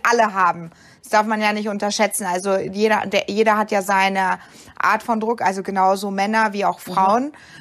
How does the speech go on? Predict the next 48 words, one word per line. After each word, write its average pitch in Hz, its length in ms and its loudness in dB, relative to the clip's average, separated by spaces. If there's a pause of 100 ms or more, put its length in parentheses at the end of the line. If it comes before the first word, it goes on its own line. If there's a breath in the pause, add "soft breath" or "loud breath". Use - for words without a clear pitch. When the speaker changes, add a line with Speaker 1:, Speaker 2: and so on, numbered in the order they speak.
(180 loud breath)
Speaker 1:
Ähm, 240 520 2
aber 220 260 4
das 233 320 0
im 254 220 -6
Kontrast. 226 840 -2
Speaker 2:
Total. 165 440 -2 (180)
Speaker 1:
Wenn 208 220 2
ein 202 40 0
Mann 196 240 2
in 285 80 -4
der 285 160 4
Öffentlichkeit 277 580 -2
ist 269 200 -4
und 247 160 -2
zehn 254 200 0
Frauen 247 480 0
hat, 320 140 -2
dann 294 120 -2
ist 277 120 -8
es - 80 -10
halt 240 220 0 (160)
cool. 254 140 2
Speaker 2:
Ja, 523 260 2
total. 180 500 -2 (120)
Speaker 1:
So 226 180 2
dann, 220 180 2
ach, 240 300 2
der 240 180 -2
Gigolo, 240 560 0
und 240 120 -2
dann 214 140 -4
wird 233 140 -6
es 247 160 -8
belächelt. 196 400 0
Speaker 2:
Ja. 349 60 -2 (800 loud breath)
Wenn 233 100 4
Speaker 1:
Vielleicht 262 220 2
Speaker 2:
nicht - 20 -4
sogar 254 180 4
Speaker 1:
ist 226 60 -2
es 220 60 2
auch 226 60 4
nicht 277 100 4
Speaker 2:
gehypt. 220 160 2
Speaker 1:
mehr 214 120 -2
der 202 140 -2
entsp- 226 300 -8 (100)
Speaker 2:
So. 156 280 -2